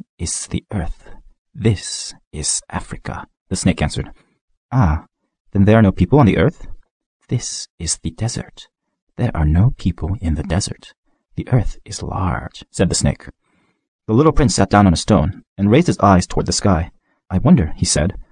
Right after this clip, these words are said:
"whether the stars are set alight in heaven, so that one day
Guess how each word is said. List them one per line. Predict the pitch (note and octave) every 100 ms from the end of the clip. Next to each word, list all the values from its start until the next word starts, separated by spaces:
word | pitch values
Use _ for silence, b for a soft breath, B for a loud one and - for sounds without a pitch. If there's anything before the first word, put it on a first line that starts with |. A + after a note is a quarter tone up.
| _
"whether | - B2+
the | B2+
stars | - - C#3 C#3+
are | -
set | -
alight | G2+ G2+ -
in |
heaven, | F#2+ A#2 F2 G#2 _ _
so | -
that | G#2 -
one | E3
day | A2 D#2+